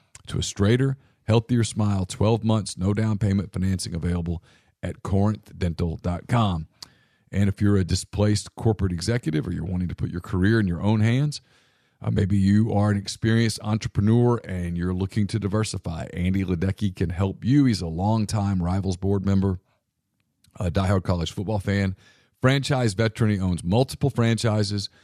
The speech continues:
businesses, uses his expertise to help others find their American dream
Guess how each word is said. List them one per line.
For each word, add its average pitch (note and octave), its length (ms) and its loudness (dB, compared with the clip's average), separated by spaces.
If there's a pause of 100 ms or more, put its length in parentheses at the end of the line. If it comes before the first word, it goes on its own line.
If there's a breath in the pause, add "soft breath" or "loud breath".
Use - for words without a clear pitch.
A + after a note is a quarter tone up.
(260 soft breath)
businesses, G#2 720 0 (100)
uses F#2 400 -4
his F2 180 -4
expertise G2 640 -2
to G#2+ 80 -8
help F2 260 -4
others G#2+ 340 -2
find E2 340 -2
their F#2+ 200 0
American F#2+ 500 -2
dream F#2 420 -2